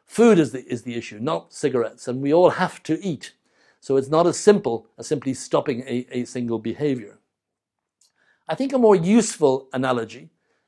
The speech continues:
is that of hypertension. When I was a young doctor, the wards I, I, I used to walk were full of patients with the, uh,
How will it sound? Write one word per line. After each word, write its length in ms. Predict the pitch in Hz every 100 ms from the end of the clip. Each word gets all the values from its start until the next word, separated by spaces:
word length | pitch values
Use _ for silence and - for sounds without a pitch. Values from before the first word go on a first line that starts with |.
| -
is 240 | 151 135
that 220 | 151 151 -
of 140 | 135
hypertension. 720 | - 143 - 135 135 127 - _ _ _ _ _ _ _ -
When 120 | 165
I 100 | 247
was 140 | 220
a 60 | 185
young 240 | 165 151
doctor, 340 | 147 151 117 113
the 100 | 123
wards 440 | 143 180 165 135 151
I, 120 | -
I, 460 | 151 139 131 135 123 -
I 100 | 120
used 240 | 123 120
to 80 | 120
walk 300 | 127 143 -
were 60 | 139
full 360 | - 214 185
of 100 | 151
patients 500 | 147 135 - 117 - _ _ -
with 140 | 131
the, 200 | 131 127 - -
uh, 140 | 127